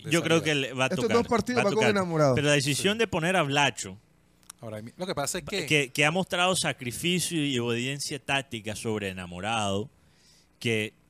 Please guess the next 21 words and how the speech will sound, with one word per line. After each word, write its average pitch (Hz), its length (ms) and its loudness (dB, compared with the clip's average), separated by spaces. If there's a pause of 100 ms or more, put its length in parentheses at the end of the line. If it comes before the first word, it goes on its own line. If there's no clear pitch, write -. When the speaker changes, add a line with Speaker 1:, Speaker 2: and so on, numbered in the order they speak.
Speaker 2:
al 113 200 -2
lado 120 320 2
de 120 160 -2
Cariaco 113 720 -6 (300)
y, 98 500 -12
y 107 140 -14
Dever 107 260 -6
Caicedo 117 380 -6
ha 98 80 -6
generado 117 440 -4
el 104 60 -4
mejor 101 240 -8
fútbol 131 340 -8
que 107 80 -10
hemos 107 200 -8
visto 107 260 -10
del 98 240 -6
Junior 104 320 -10
e-, 95 100 -20 (140)
este 101 220 -16
semestre. 95 500 -14